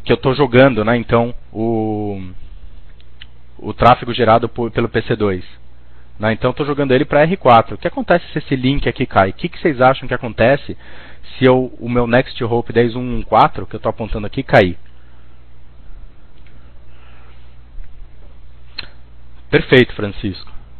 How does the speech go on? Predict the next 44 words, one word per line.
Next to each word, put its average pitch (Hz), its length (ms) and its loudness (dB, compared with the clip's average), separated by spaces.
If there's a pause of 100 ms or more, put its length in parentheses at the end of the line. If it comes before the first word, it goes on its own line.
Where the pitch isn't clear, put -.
(460)
É 101 120 2
isso 127 200 2
mesmo 127 220 0
que - 80 -4
acontece, 117 500 0 (320)
né? 98 140 0
Então, 135 340 4 (400)
se - 80 4
essa 175 140 2
condição 185 400 2
aqui 131 240 2
não 143 160 6
existir, 156 520 -2 (200)
né, 117 160 4
o 110 100 4
meu 120 240 4
Next 120 440 0
Hope, 110 440 0 (160)
ele 110 280 4 (260)
tiver 113 240 4
down 117 260 6
por 123 160 0
algum 101 160 -2
motivo, 110 500 -2 (480)
o 110 120 -2
que - 120 2
que - 80 4
acontece 143 360 4
com - 80 -2
aquele 123 160 2
pacote? 139 520 2
Ele 151 80 0
volta 135 460 4
pra - 160 -4
tabela 135 340 4
de 131 100 -8
roteamento 127 520 -2
tradicional 127 640 2 (180)
e 143 80 -2
vai 131 180 4 (100)
ser, 120 200 4
então, 120 220 0
roteado 110 560 0
pro 110 320 -4